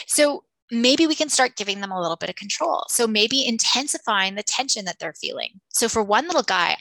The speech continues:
I remember progressive muscle, I don't do a lot of relaxation stuff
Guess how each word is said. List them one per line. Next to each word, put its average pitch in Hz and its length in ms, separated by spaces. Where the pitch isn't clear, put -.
I 269 100
remember 262 360
progressive 202 560
muscle, 196 260
I 208 60
don't 262 180
do 349 120
a 359 120
lot 190 240
of 185 140
relaxation 185 680
stuff - 480